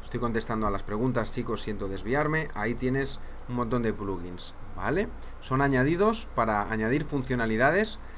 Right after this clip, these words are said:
al MetaTrader. Bien. Volviendo otra vez a la horquilla y a la liquidez, cuando un mercado es muy líquido, tiene un spread muy pequeño. Bien. Eso es lo que vais a ver que es líquido. Yo he hecho acciones americanas, he operado acciones americanas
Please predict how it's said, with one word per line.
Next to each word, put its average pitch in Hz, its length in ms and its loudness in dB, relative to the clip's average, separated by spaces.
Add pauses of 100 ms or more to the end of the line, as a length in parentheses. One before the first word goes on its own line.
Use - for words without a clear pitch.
(180)
al 139 220 4
MetaTrader. 98 580 0 (420)
Bien. 190 320 4 (1500)
Volviendo 220 460 8
otra 220 180 6
vez 214 200 4
a 120 40 2
la 110 60 2
horquilla 190 560 0
y 113 80 -4
a 104 60 0
la 107 100 0
liquidez, 202 540 6 (260)
cuando 131 320 6
un 175 220 6
mercado 180 420 4
es 113 80 -4
muy 147 160 0
líquido, 180 400 0
tiene 139 320 2
un 135 160 2
spread 151 320 0
muy 135 300 0
pequeño. 92 560 -2
Bien. 185 280 2 (600)
Eso 165 300 2
es 175 160 0
lo 139 180 2
que 123 120 0
vais 123 240 2
a 120 40 2
ver 110 140 0
que 98 80 -4
es 98 80 -4
líquido. 98 360 -4
Yo 123 120 0
he - 20 0
hecho 143 360 4
acciones 139 460 2
americanas, 107 600 -2
he 113 60 -4
operado 127 340 4
acciones 127 380 0
americanas 175 640 0